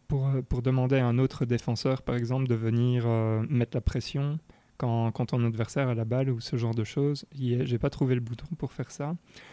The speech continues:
Euh, il y a, euh, il y a d'autres trucs qui ont changé. Par exemple, maintenant, euh, pour sprinter, je pense qu'on est passé sur, euh, eh, allez, le, l'équivalent de R deux, euh, plutôt que R un,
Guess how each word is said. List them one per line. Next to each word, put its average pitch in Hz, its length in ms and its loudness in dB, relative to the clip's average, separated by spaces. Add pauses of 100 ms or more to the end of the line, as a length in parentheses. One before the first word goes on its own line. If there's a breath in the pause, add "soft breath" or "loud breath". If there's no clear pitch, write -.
(580 loud breath)
Euh, 117 760 4
il 143 140 2
y 117 60 6
a, 113 160 4
euh, 110 640 2
il 151 40 -2
y 127 40 4
a 117 60 4
d'autres 123 300 2
trucs 143 220 -2
qui 123 140 0
ont 117 100 2
changé. 123 460 2
Par 117 140 0
exemple, 120 360 -2
maintenant, 123 580 2
euh, 113 240 2
pour - 200 -6
sprinter, 139 800 0
je - 100 -14
pense - 240 -4
qu'on 120 360 2
est 113 60 2
passé 120 300 0
sur, 123 320 0
euh, 113 380 2 (140)
eh, 156 120 -8 (200)
allez, 117 260 0
le, 117 720 0 (140)
l'équivalent 120 480 2
de 117 220 4
R 113 140 2
deux, 131 240 4 (800 soft breath)
euh, 120 240 0
plutôt 123 380 0
que 110 400 0 (100)
R 113 260 -2
un, 135 160 0